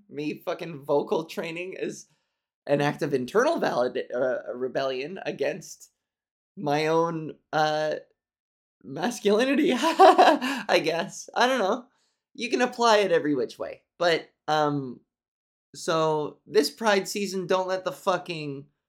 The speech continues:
rising tides of hate prevent you from, um,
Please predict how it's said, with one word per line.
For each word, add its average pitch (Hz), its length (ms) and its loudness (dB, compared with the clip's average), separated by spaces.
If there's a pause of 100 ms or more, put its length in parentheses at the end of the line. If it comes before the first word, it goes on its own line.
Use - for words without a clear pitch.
(220)
rising 147 600 0
tides 151 340 -4
of 143 80 -8
hate 147 440 -6 (260)
prevent 143 320 -6
you 143 120 -6
from, 135 500 -12 (100)
um, 113 420 -12